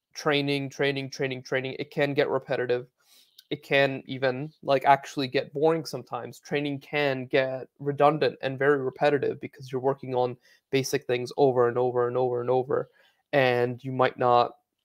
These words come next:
I don't know, you might not have a match, like, every two, three days. But as long as you are making progress,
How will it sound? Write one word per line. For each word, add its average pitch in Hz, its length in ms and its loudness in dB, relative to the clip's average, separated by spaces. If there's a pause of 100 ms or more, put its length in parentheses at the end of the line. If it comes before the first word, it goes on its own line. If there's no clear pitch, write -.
(320)
I 139 80 0
don't 135 140 2
know, 127 80 2
you 123 140 -2
might 123 160 -2
not 127 140 0
have 123 140 2
a 123 60 0
match, 127 600 2
like, 127 180 2
every 135 260 2
two, 135 160 -6
three 123 200 -6
days. 135 460 0 (560)
But 151 320 10
as 139 180 -4
long 143 220 4
as 139 140 0
you 135 120 0
are 135 80 6
making 135 340 -4
progress, 156 760 6